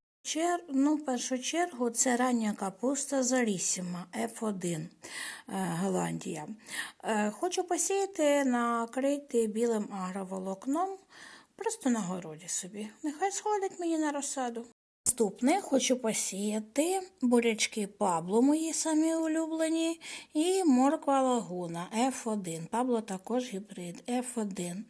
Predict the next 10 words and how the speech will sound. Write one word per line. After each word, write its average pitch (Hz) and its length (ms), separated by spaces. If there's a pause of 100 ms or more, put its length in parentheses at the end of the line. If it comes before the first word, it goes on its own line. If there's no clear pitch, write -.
(320)
ранньостиглий. 196 960
От 262 200
у 202 80
мене 185 300
трішки 165 400
залишилося, 381 840
ще - 160
я 269 120
купила 240 460
новенький. 175 760